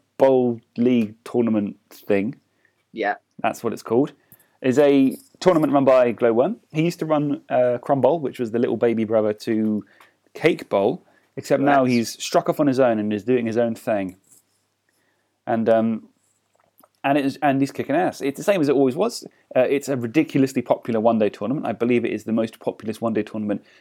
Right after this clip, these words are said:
Speaker 1: in the U K, potentially the world, 'cause I don't know exactly.
Speaker 2: Yeah, uh, was it fifty-six players, I believe?
Speaker 1: I believe so. Um,
Speaker 2: Uh, and that, and that, that limit was purely because that's how many he thought he could fit in the hall. So
Speaker 1: Yes,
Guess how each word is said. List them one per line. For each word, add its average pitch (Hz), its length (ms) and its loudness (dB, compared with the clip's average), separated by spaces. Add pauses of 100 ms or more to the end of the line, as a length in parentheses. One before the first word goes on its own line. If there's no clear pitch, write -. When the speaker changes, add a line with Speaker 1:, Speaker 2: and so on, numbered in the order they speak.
(160)
Speaker 1:
in 135 120 2
the 113 80 0
U 107 140 0
K, 104 300 -2 (240)
potentially - 560 -6
the 92 100 -4
world, 95 300 0 (180)
'cause 101 100 -8
I 104 60 0
don't 95 180 -4
know 98 80 -4
exactly. 107 400 -2 (240)
Speaker 2:
Yeah, 127 120 -2
uh, 123 40 -2
was 135 100 -6
it 139 140 -2
fifty-six - 1000 -10
players, 185 380 -8
I - 60 -14
believe? 196 360 -6 (1000)
Speaker 1:
I - 80 -10
believe 135 340 2
so. 107 340 2 (300)
Um, 123 100 4 (180)
Speaker 2:
Uh, 110 80 0
and 127 100 -6
that, 135 140 -2
and 139 120 0
that, 135 280 -6
that 135 180 0
limit 123 320 -2
was 120 120 -6
purely 120 300 -2
because 113 340 -10
that's - 280 -4
how 107 140 -10
many 104 240 -8
he 107 80 -20
thought 101 180 -6
he 95 60 -8
could - 140 -14
fit - 200 -10
in - 80 -12
the 73 60 -14
hall. - 300 -10 (100)
So - 420 -8 (440)
Speaker 1:
Yes, - 460 0